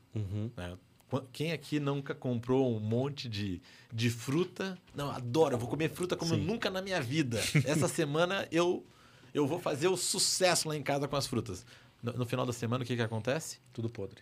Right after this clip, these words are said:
Speaker 2: Tudo podre e vai pro lixo. Por que que isso não acontece com as ferramentas de tecnologia que a gente compra no dia a dia? Então, imagina, você é o cara que assina o cheque. Você é o C F O
Speaker 1: Uhum.
Speaker 2: que vai liberar a grana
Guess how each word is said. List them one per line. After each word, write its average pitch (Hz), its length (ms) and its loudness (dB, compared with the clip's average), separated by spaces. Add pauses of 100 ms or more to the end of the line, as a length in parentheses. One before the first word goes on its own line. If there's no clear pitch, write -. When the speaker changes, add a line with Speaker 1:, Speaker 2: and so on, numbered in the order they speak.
Speaker 2:
Tudo 117 200 -4
podre 107 340 -2
e - 60 -8
vai 101 100 -2
pro 104 140 -10
lixo. 95 360 -6 (1000)
Por 160 100 -6
que 233 100 -8
que 226 120 -6
isso 202 180 -4
não 175 60 -4
acontece 139 420 -4
com - 80 -10
as 120 100 -6
ferramentas 101 460 -6
de 90 80 -8
tecnologia 92 540 -6
que - 80 -10
a 85 40 -8
gente 80 180 -12
compra 80 260 -12
no 80 140 -10
dia 78 160 -10
a 73 40 -10
dia? 76 240 -16 (580)
Então, 113 120 2
imagina, 131 360 0 (120)
você 131 360 0
é 240 40 4
o 277 40 0
cara 196 180 -2
que - 100 -8
assina 180 200 -6
o 165 40 -6
cheque. - 380 -4 (100)
Você - 160 -6
é 180 60 2
o - 20 -2
C - 200 -2
F - 260 -2
O 180 180 2 (300)
Speaker 1:
Uhum. 120 220 2
Speaker 2:
que 123 80 2
vai 143 140 4
liberar 139 360 2
a 165 40 -2
grana 117 480 0